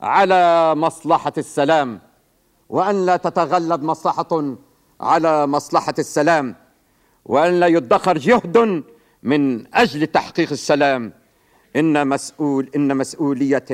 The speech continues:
إن مسؤولية تاريخية جسيمة ملقاة الآن على عاتقنا جميعًا.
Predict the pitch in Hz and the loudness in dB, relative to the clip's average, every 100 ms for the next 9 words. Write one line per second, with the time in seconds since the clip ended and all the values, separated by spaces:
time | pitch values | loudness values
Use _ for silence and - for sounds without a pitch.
0 | 180 - 139 135 127 - 135 135 185 160 | -10 -4 -4 -2 -4 -6 -6 -2 0 0
1 | 147 135 101 - _ _ _ - 135 135 | -2 -6 -8 -14 _ _ _ -4 -2 0
2 | 139 131 - 233 190 185 165 156 190 156 | -2 -4 -2 0 0 0 -2 -2 -2 -2
3 | 135 123 _ _ _ _ _ 107 135 127 | -2 -8 _ _ _ _ _ -4 -2 -2
4 | 117 143 135 135 117 123 135 127 120 107 | -2 -2 -2 -2 -8 -4 -2 -2 -4 -8
5 | - _ _ _ - 80 117 127 123 117 | -12 _ _ _ -14 -6 -4 -2 -2 -2
6 | 101 107 113 110 156 - 123 113 104 120 | -2 -2 -4 -4 -8 -8 -6 -6 -4 -4
7 | 123 95 98 92 | -4 -6 -8 -12